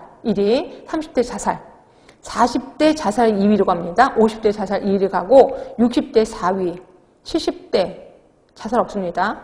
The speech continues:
자살할 힘도 없나 봐. 그쵸? 팔십 대 없습니다. 예, 그래서 우리나라는 오이시디 평균에서, 오이시디 평균,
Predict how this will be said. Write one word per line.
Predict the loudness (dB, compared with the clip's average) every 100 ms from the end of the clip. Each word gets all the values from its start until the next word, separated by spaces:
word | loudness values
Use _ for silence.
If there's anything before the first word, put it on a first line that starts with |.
| -20 -20
자살할 | -16 -4 -2 -2
힘도 | -4 -4
없나 | -4 -4 -6
봐. | -8 -10 -18 _
그쵸? | -6 -2 -2 -2 -8
팔십 | -6 -6 -8
대 | -8 -8 -12
없습니다. | -16 -14 -14 -16 -16 -20 _ -10
예, |
그래서 | -6 -4 -4 -8 -10
우리나라는 | 0 2 4 2 4
오이시디 | 4 4 0 -4 -4
평균에서, | -4 -2 -2 -2 -2 -2 -2 4
오이시디 | 6 6 2 -2 -4
평균, | -4 -4 0 0 0